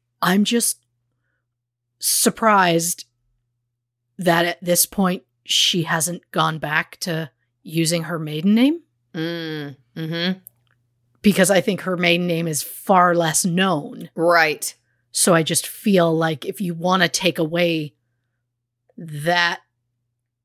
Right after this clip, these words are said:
Speaker 1: le-, like, that notoriety, as it were, maybe consider it.
Speaker 2: Yeah.
Speaker 1: You know? Like, if you don't want, "Oh, God, Pamela Smart," then don't be Pamela Smart anymore.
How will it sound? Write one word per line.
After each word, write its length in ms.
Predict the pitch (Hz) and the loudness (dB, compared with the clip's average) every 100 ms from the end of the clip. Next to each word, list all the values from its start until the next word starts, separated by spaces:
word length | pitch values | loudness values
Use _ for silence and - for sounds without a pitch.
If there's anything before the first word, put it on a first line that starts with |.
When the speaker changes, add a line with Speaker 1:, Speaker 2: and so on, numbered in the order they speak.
| _ _ | _ _
Speaker 1:
le-, 300 | 240 190 220 - | -2 2 2 0
like, 380 | 175 175 - - _ _ _ _ _ _ _ _ _ | -2 -2 -4 -20 _ _ _ _ _ _ _ _ _
that 420 | - 180 165 175 | -8 0 0 0
notoriety, 800 | 165 175 175 170 208 269 180 156 | -2 0 2 2 2 2 0 -2
as 120 | 147 | -4
it 120 | 156 | -6
were, 360 | - 170 160 156 _ - | -2 -2 -2 -6 _ -2
maybe 600 | 208 208 214 220 220 208 _ _ - _ _ | 0 0 0 -2 -4 -6 _ _ -20 _ _
consider 440 | - 240 226 - 180 | -2 -2 0 -2 -4
it. 160 | - _ _ _ _ _ | -6 _ _ _ _ _
Speaker 2:
Yeah. 300 | 165 139 135 135 _ _ _ | -6 -4 -4 -8 _ _ _
Speaker 1:
You 160 | - 175 | 2 2
know? 440 | 180 226 269 302 - | 4 4 2 -2 -4
Like, 160 | 175 | -2
if 100 | 165 | -2
you 80 | 170 | -4
don't 320 | 160 185 180 | 2 2 2
want, 300 | 190 175 170 - | 0 0 0 -4
"Oh, 300 | 175 175 175 - | -4 -2 -2 -4
God, 260 | 170 165 | -6 -6
Pamela 380 | 165 175 185 160 | -2 0 2 0
Smart," 400 | 135 202 196 185 _ _ _ _ _ _ _ | -2 0 0 -2 _ _ _ _ _ _ _
then 180 | 165 151 | -8 -6
don't 240 | 156 170 | -4 -4
be 100 | 180 | -6
Pamela 400 | 180 170 180 185 | -8 -8 -6 -6
Smart 300 | - 185 196 | -6 -6 -8
anymore. 340 | 156 - - | -12 -18 -20